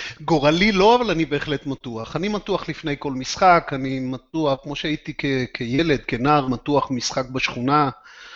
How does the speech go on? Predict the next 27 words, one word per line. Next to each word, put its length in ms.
אחר 160
כך, 280
אה, 120
כאדם 420
בוגר, 460
אה, 440
מתוח 580
בליגה 400
של 200
הקיבוצים, 640
בליגה 340
האזורית, 560
בדרבי 640
העצום 580
נגד, 320
אה, 200
נגד 260
להבות 340
חביבה, 520
הארגנטינאים 960
המניאקים. 1040
אה, 420
ואני 580
מתוח 520
מהפועל 360
פתח 300
תקווה, 560